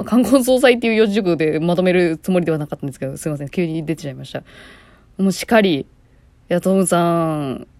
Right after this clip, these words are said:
あの、色々今回あの、あの、お便りをまとめてて、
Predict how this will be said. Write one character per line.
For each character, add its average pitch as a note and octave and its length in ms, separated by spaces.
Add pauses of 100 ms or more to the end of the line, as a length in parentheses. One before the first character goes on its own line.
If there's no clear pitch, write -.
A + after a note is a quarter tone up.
(120)
あ G3+ 60
の、 G3 260
色 E4 240
々 G#4 300
今 G#4 180
回 G3 200
あ F3+ 100
の、 F3 300 (580)
あ G3 80
の、 F#3+ 100
お G3 60
便 C4 200
り F3+ 60
を E3+ 40
ま F3+ 160
と A3+ 80
め A#3+ 120
て A#3+ 120
て、 D#3+ 400